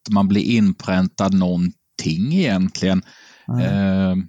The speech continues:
Speaker 1: däremot så inser man nog gans-, i alla fall gjorde jag det, insåg ganska snabbt att, eh, här gäller det nog att mogna till lite grann.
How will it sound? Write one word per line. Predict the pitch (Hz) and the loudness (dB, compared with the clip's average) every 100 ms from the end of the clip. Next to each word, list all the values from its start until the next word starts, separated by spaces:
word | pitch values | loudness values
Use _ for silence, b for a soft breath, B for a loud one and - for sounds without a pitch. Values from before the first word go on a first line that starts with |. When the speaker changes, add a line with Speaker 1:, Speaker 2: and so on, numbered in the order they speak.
| _ _ _ B B B B _ _ 92 | _ _ _ B B B B _ _ -14
Speaker 1:
däremot | 117 104 117 151 | -4 -2 0 -2
så | - | -2
inser | 98 131 113 95 92 | 0 0 0 0 0
man | 92 139 | 0 0
nog | 135 113 | -2 -2
gans-, | 110 110 101 - - | -2 0 -2 -4 -2
i | |
alla | 113 107 | -2 -2
fall | - 104 | 0 0
gjorde | 147 143 | 0 0
jag | 104 85 143 160 | 0 0 0 0
det, | 104 104 | 0 2
insåg | 104 95 - 95 | 2 0 -2 0
ganska | 98 92 - 92 87 85 | 0 0 -2 -4 -2 -2
snabbt | - - 85 80 - | -2 -2 -2 -4 -6
att, | 85 71 - - | -6 -6 -8 -6
eh, | 90 90 87 87 85 85 90 | -4 -4 -4 -4 -6 -6 -4
här | 95 | -2
gäller | 117 110 101 | 0 2 2
det | 98 98 | 2 2
nog | 92 82 | 0 0
att | 92 | 0
mogna | 95 92 92 92 | 0 0 0 -2
till | - 90 127 123 | 0 0 2 2
lite | 120 - | 0 -2
grann. | 107 85 87 | -2 -2 -4